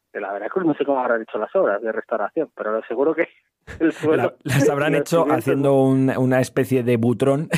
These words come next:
Speaker 2: <laughs> desde alguna
Speaker 1: Claro, desde,
Speaker 2: edificación
Speaker 1: desde,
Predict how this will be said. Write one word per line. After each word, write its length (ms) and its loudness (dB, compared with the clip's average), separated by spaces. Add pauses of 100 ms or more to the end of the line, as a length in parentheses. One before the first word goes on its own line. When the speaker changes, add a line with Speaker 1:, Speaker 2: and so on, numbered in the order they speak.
(120)
Speaker 2:
<laughs> 360 2
desde 340 0 (220)
alguna 280 2
Speaker 1:
Claro, 200 2
desde, 140 0
Speaker 2:
edificación 360 2
Speaker 1:
desde, 560 0